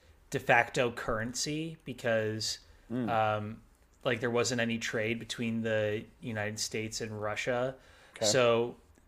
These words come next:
Speaker 1: Pepsi used to be a huge importer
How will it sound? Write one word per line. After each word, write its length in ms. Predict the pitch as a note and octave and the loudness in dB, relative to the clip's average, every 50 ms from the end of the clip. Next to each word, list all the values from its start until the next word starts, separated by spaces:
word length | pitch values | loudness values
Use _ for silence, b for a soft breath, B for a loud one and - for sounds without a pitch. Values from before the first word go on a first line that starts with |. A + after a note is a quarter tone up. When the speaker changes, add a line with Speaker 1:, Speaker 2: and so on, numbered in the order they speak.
| - _ | -14 _
Speaker 1:
Pepsi 760 | - D#3+ E3+ E3 - - - C3+ B2 A2+ A2+ A2+ A#2 A#2 A2+ - | 2 2 2 4 4 0 2 2 0 0 -2 -2 -4 -6 -8 -6
used 300 | C#3 B2+ B2 B2 - - | -4 -4 -2 -4 -4 -6
to 40 | C3+ | -6
be 640 | A#2 B2 A#2+ A#2 A#2 A#2 A#2 A2+ A#2 A#2+ A#2+ - - _ - | -6 -4 -4 -2 -2 0 0 0 -2 -2 -4 -10 -16 _ -4
a 420 | C#3 B2+ A#2+ A#2 A2+ A#2 A#2 A2+ A2+ A2+ - _ | 0 2 2 4 4 2 0 0 -4 -6 -12 _
huge 880 | - - - - - C3+ B2+ B2+ B2+ B2+ B2+ B2 B2 A#2+ A#2+ - - - - | -20 -18 -18 -10 -4 -2 0 2 2 4 2 2 0 0 -4 -6 -6 -6 -6
importer 960 | C3 A#2+ B2+ C3 B2+ - - A#2 A2+ A2 G#2+ G#2+ G#2+ G#2+ G#2+ G#2+ G#2+ G#2+ | -4 -4 -2 -4 -4 -6 -4 -2 -2 0 0 0 -2 -2 -2 -4 -4 -6